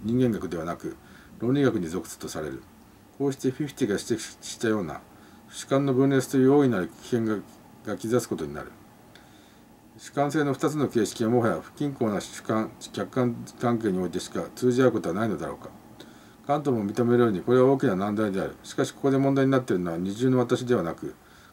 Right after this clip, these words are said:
この私についての二重の意識であることを心に留めておかなくてはならない。つまり、私は統一性を保持する。その私があるときは知覚の内容として、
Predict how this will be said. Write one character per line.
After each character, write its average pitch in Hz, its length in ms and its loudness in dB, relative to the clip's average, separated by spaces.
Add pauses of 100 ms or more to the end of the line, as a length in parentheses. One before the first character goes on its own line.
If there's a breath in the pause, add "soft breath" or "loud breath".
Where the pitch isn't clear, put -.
(100)
こ 127 60 0
の 135 100 2
私 135 360 0
に 135 140 2
つ 127 140 -4
い - 20 0
て 117 80 0
の 95 80 0
二 92 160 -2
重 123 140 4
の 123 100 2
意 123 80 4
識 - 320 -12
で 104 80 -4
あ 101 60 0
る 98 80 -2
こ 92 100 -4
と 80 160 -6
を 73 40 -8
心 - 260 0
に 104 120 0
留 104 160 -2
め 104 60 -4
て 110 80 -4
お 104 80 0
か 107 80 -2
な 107 140 -2
く - 80 -20
て 101 100 -4
は 80 80 -4
な 78 100 -6
ら 78 80 -8
な - 100 -10
い。 - 40 -16 (640 loud breath)
つ - 100 -12
ま 143 80 2
り、 123 60 2
私 120 320 0
は 131 100 6
統 139 160 2
一 131 100 2
性 - 180 2
を 120 80 6
保 127 60 4
持 113 100 2
す - 120 -8
る。 - 100 -16 (140)
そ - 140 -6
の 135 80 0
私 135 280 0
が 135 100 6
あ 139 40 6
る 135 60 0
と 127 100 0
き 107 120 0
は 85 100 0
知 - 100 -12
覚 127 200 2
の 117 100 0
内 110 140 0
容 107 140 0
と 101 120 -4
し - 80 -12
て、 - 200 -4